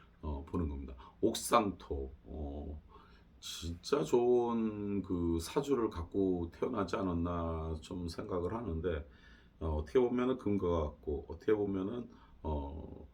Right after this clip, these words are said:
진짜 돌 속에 숨어있는 보물이 아닐까 생각합니다. 그렇지만은 그 나무에서 물고기를 찾는 격이니까 어떻게 보면 되게 힘들 수도 있는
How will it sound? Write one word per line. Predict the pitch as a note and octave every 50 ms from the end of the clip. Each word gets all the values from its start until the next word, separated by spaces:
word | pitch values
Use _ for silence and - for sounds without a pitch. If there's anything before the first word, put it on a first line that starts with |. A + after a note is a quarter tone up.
| - - - - -
진짜 | - - - - - - -
돌 | - B2 A#2
속에 | - - - A#2+ A2+
숨어있는 | A2 - - B2 B2 B2 A2+ G#2 G2+ G2 G2 -
보물이 | - F#2 E2 F2 F2 E2 E2+ E2+ D#2+
아닐까 | D2+ D#2 D#2+ D2+ D2 - - D#2 D2+ D2 D2 D2 D2 D2+
생각합니다. | D#2 - G2+ G2 F2 - - F2 D#2+ D2 C#2 - - - - - - - - - - - - -
그렇지만은 | - C3 B2 B2 - C#3+ C#3 C3+ B2+ B2+ A#2+
그 | A2+ A2 G#2 G2+ G2 F2+ E2 D#2+ D#2 D2 D2 D2 - - - - - - - - - -
나무에서 | - F2 F2 G#2+ B2+ D#3+ E3 E3+ F3 E3+ E3+ E3 C#3
물고기를 | A2+ A2 G#2 G2+ - A2+ A2+ G#2+ G#2 G#2 G2
찾는 | F#2+ - - C3+ - B2+ A#2 A2 G2
격이니까 | G2+ F#2+ F2+ F2+ F2 E2+ E2 E2 - - - - D#3+ - - - - - _ _ - - - - -
어떻게 | - F2 - - B2
보면 | A2+ G2+ G2+ G#2 A#2+ A2
되게 | - - F2 E2 F#2 F#2 F#2+ F#2+ F#2+ E2+ E2 E2 - - - - - - - -
힘들 | - - F2+ F2 E2+ E2+
수도 | E3 - - - - F2
있는 | F2 F2+ F2+ F2+ F#2+ G2+ G#2 G#2 F#2 E2 D#2+ E2 -